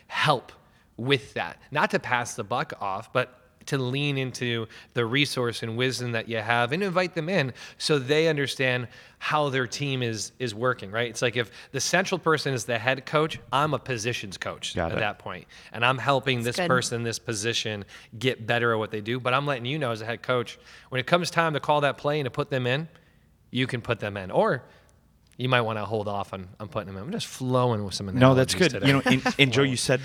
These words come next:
Speaker 2: you said a
Speaker 1: Houses,
Speaker 2: word earlier.
Speaker 1: mountains, position coaches.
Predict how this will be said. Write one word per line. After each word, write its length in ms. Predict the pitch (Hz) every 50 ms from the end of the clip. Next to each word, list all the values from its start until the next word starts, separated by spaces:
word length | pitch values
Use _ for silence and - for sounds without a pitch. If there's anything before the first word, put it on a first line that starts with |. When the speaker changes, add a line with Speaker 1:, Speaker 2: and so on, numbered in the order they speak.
| - - -
Speaker 2:
you 100 | 113 107
said 120 | - 170 - 117
a 40 |
Speaker 1:
Houses, 80 | 110 110
Speaker 2:
word 160 | 120 123 117
earlier. 140 | 120 113 110
Speaker 1:
mountains, 520 | 147 143 113 98 95 101 101 95 - - - - _ _
position 420 | - 143 123 156 135 - 110 101
coaches. 160 | - - 87